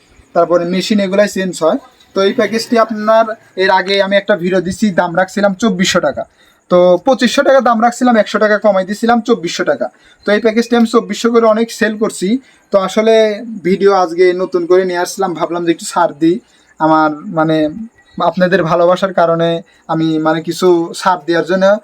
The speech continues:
চলে আসছি, আর এই ভিডিওটা এর জন্য নিয়ে আসছি। আর এটা খুব ভালো একটি সেট, মানে খুব ভালো একটি প্যাকেজ।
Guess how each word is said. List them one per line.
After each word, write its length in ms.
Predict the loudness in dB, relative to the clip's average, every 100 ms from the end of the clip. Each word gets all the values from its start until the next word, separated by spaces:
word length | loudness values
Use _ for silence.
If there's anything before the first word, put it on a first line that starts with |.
| _
চলে 200 | -2 2
আসছি, 320 | 2 0 0 0
আর 100 | 0
এই 60 |
ভিডিওটা 340 | -2 0 2 2
এর 100 | 0
জন্য 160 | -2
নিয়ে 160 | -4 -4
আসছি। 220 | -4 2
আর 60 | 2
এটা 140 | 2
খুব 280 | 0 -2 -2
ভালো 260 | -2 0 0
একটি 280 | -2 -8
সেট, 300 | -2 0 -2 _ -20 -20 -14 -2
মানে 120 | -2
খুব 220 | -2 -4
ভালো 240 | -2 -2 -2
একটি 220 | -2 -2
প্যাকেজ। 400 | 0 -2 -2